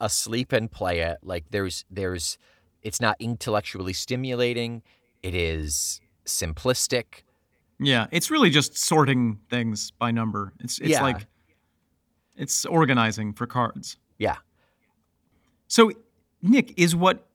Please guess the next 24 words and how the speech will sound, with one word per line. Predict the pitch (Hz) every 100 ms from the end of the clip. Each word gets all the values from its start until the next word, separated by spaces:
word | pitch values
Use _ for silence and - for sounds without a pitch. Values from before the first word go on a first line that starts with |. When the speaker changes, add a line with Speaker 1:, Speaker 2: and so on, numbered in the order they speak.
| -
Speaker 2:
is, | 165 147 -
is | 160 139
Ian | 220 277 302 247
saying | - 254 165 117 110 110 _ _ _ _ _ _ -
that, | 131 143 135 95 - - _ _ _ _ _ _
<laughs> | - - - 170 127 - - - - _
that | 156 151
while | 151 151
his | 151 135
critics | - 190 175 - - - _ _ _ _ _ _ _ -
think | 165 156 156 - - -
that | 135 139 123
they | 143 135 135
are | 127 127 120 117 113 110 _ _ _ _ _ _ _ -
kind | 147 139
of | 123
battling | 123 123 143 165 160
him, | 175 170 175 180 226
that | - 131 135
in | 139
fact | 135 143 131 139
they're | 139
not | 131 127 127
even | 139 143 135 131